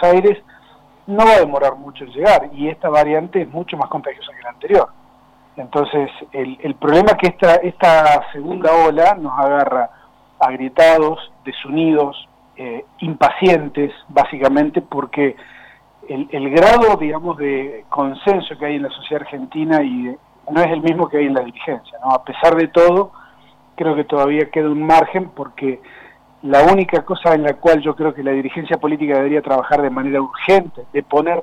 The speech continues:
todo, todo, todo y concentrarse, es en conseguir la mayor cantidad de vacunas en el menor tiempo posible.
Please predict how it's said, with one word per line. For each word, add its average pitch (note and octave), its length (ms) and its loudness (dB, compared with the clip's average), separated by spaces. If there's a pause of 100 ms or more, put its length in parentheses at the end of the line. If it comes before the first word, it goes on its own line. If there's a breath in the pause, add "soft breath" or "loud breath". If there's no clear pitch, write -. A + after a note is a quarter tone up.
(180)
todo, G3 420 4
todo, E3 320 -6
todo D3 400 -6
y C#3 80 -20
concentrarse, D#3 920 -2
es - 160 -8
en D#3 140 -10
conseguir D3 440 -10
la D#3+ 100 0
mayor C#3+ 320 -2
cantidad D3+ 320 -2
de D3 80 2
vacunas E3+ 520 2 (540 soft breath)
en C#3+ 80 -10
el C3 100 -2
menor C3 280 -4
tiempo A#2+ 200 -2
posible. A2+ 400 -16